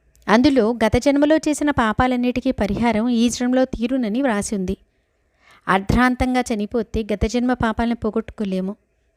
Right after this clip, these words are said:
పైగా ప్రస్తుత జన్మలోని పాపములు కూడా కలిసి జీవుడు త్వరగా జీవన్ముక్తుడు కాలేడని తెలుస్తోంది. ఇదంతా గ్రహించిన అంబాడేకర్ తన ఆత్మహత్య ప్రయత్నాన్ని విరమించుకొని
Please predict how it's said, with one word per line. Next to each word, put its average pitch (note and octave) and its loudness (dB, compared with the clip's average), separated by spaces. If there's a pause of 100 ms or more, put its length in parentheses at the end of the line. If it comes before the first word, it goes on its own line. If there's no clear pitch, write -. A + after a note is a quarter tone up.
(200)
పైగా F#3+ 0 (640)
ప్రస్తుత A#3 2
జన్మలోని C4+ 0
పాపములు A#3+ -2
కూడా A3+ -2
కలిసి A3 -4 (600)
జీవుడు C4+ 2
త్వరగా A3+ -2
జీవన్ముక్తుడు A#3+ -4
కాలేడని A3 -2
తెలుస్తోంది. F#3+ -4 (1160)
ఇదంతా C#4 4
గ్రహించిన D#4 -2
అంబాడేకర్ A3+ -4
తన G3 -4 (140)
ఆత్మహత్య A#3+ -2
ప్రయత్నాన్ని G3+ -4
విరమించుకొని G3+ -2